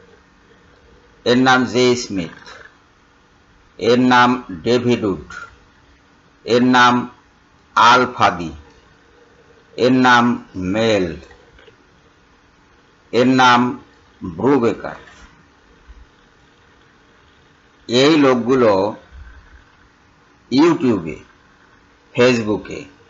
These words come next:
এবং অন্যান্য সোশ্যাল মিডিয়ায় প্রতিনিয়ত হাদিসের বিরুদ্ধে, মুহাম্মদ সাল্লাল্লাহু আলাইহি সাল্লামের বিরুদ্ধে, মুসলমানদের বিরুদ্ধে, কাবা ঘরের বিরুদ্ধে, কোরআনের বিরুদ্ধে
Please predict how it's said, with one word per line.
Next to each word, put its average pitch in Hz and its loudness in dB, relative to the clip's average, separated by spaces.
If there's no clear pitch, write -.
এবং 127 0
অন্যান্য 120 0
সোশ্যাল 110 -4
মিডিয়ায় 87 -8
প্রতিনিয়ত 131 0
হাদিসের 120 0
বিরুদ্ধে, 110 -2
মুহাম্মদ 117 0
সাল্লাল্লাহু 107 -4
আলাইহি 113 -4
সাল্লামের 110 -4
বিরুদ্ধে, 98 -6
মুসলমানদের 104 -6
বিরুদ্ধে, 92 -6
কাবা 95 -2
ঘরের 101 -2
বিরুদ্ধে, 95 -4
কোরআনের 107 0
বিরুদ্ধে 95 -6